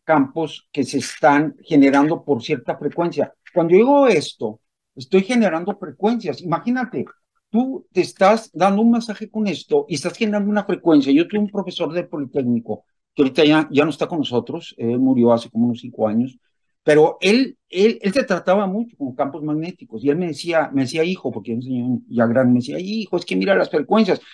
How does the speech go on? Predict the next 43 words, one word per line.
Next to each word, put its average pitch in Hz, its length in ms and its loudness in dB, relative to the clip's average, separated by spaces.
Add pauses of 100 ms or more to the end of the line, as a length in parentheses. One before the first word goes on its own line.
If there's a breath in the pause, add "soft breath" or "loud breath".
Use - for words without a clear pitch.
(100)
Y 156 100 0
una 208 160 6
vez 220 120 2
que 220 140 -2
yo 208 140 4
le 214 100 4
mostré 180 640 -2
algo 160 260 -2
parecido 170 360 -8
a 147 40 0
esto, 175 200 -4
bueno, 123 260 0
el 117 220 -2
McBoy, 120 480 2
uno, 143 320 -4
uno 123 120 -6
que 131 100 -10
tenemos 123 340 -2
antes, 147 340 -8 (400 soft breath)
este, 123 600 0
me, 117 420 2
me 123 200 4
dijo, 123 380 0
"Oye, 135 380 -2
esas 131 240 -12
frecuencias 131 540 -8
son 135 180 -8
muy 135 120 -4
buenas, 226 260 2
porque 151 240 0
nosotros 147 320 0
nunca 185 500 0
lo 151 120 -2
vamos 165 260 0
a - 20 -8
oscilar, 143 380 -2
por 147 160 -8
ejemplo, 143 260 -6
a 151 40 2
las 139 160 -4
frecuencias 127 480 -8
de 127 100 -8
la 107 260 -4